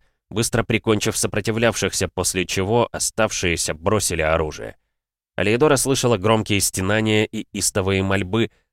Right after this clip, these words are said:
обращенные и к Кому Прокреатору, и к семи зверям. Северяне обращали на это внимание не больше, чем на гудение мух,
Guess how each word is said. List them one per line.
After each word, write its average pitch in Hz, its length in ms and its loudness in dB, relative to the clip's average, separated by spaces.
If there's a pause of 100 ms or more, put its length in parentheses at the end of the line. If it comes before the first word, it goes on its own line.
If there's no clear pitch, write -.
обращенные 92 840 -2
и 82 340 -6
к - 100 -20
Кому 95 300 0
Прокреатору, 90 800 0 (240)
и 80 160 -4
к - 60 -6
семи 90 320 0
зверям. 90 480 -2 (640)
Северяне 120 460 4
обращали 117 460 2
на 117 80 2
это 117 200 2
внимание 123 500 2
не 123 120 2
больше, 120 380 0
чем 113 260 0
на 110 100 2
гудение 107 520 0
мух, 101 340 0